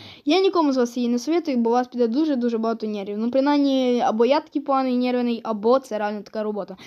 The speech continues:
Ладно, пацани, закінчуємо один цей рейс. Е, я, до речі, не, навіть не дивлюся, скільки ми заробляємо, бо то, що ми просто-напросто, е, цей, як то, проект, це то, що ми з вами весь ц-, все це время працюємо. Так, мені треба ремочка, ми за нею біжимо і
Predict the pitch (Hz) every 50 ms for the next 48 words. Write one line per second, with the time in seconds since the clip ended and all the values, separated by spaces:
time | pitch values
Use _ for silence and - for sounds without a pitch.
0 | - - - - - 311 277 277 247 240 240 240 233 226 226 233 254 - 330 320
1 | 302 - 294 262 247 233 240 240 269 262 254 247 262 262 277 320 330 330 320 320
2 | - - 226 240 247 240 240 240 262 285 320 320 320 262 277 285 285 277 277 -
3 | 269 277 277 285 320 339 359 359 349 302 339 294 294 254 233 226 220 - 233 220
4 | 226 - - - 254 247 240 240 262 269 277 302 339 339 311 254 240 240 240 240
5 | - 240 240 254 247 240 - 370 339 - 294 277 269 269 262 247 - 247 233 240
6 | - - _ _ _ _ _ _ _ - 302 254 240 240 233 220 226 226 220 220
7 | 220 - - 262 240 233 220 220 220 220 220 - 233 - 254 269 311 311 311 -
8 | - - - - - - - - 240 240 - 302 302 - 247 233 233 226 247 233
9 | 226 226 220 - - 240 254 254 - - - - - - - - - - 247 240
10 | 240 - 233 233 254 247 240 226 226 226 220 - 214 202 202 196 202 202 - 208
11 | 220 226 220 - 220 208 208 214 247 285 294 294 294 - - 277 269 262 233 214
12 | 208 208 214 214 208 214 220 233 247 262 285 311 311 311 294 - - 247